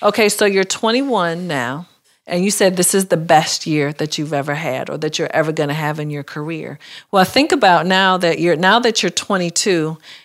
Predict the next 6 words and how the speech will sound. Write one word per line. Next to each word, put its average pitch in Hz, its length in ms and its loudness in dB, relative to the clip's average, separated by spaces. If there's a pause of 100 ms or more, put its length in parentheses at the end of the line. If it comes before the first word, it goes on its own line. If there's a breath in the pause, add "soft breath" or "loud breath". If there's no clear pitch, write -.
(100)
you 185 120 -6
could 185 220 -6
potentially 214 680 -4
live 165 280 0
to - 240 -6
eighty-two. 160 720 -4